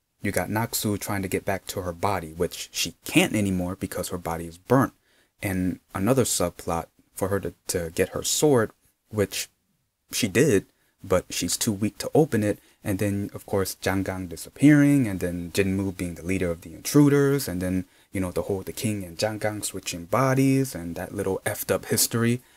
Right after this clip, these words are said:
Um, if anybody knows what's the main, main plot, please leave it in the comments. Let me know.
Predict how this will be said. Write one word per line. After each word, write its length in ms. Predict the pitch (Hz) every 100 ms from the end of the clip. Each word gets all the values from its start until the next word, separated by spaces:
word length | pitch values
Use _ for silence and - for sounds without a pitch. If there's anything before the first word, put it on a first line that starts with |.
| _ _
Um, 320 | 143 135 135 - _ -
if 80 | 135 -
anybody 400 | 170 202 185 170
knows 320 | 147 139 143
what's 320 | 98 110 - -
the 100 | 101
main, 580 | 87 87 104 123 143 139
main 260 | 151 156
plot, 400 | 147 156 165 -
please 380 | - 147 131 -
leave 160 | 117 151
it 80 |
in 80 | 135
the 60 | 127
comments. 420 | 135 123 85 -
Let 160 | 110 123
me 180 | 131
know. 300 | 110 110 85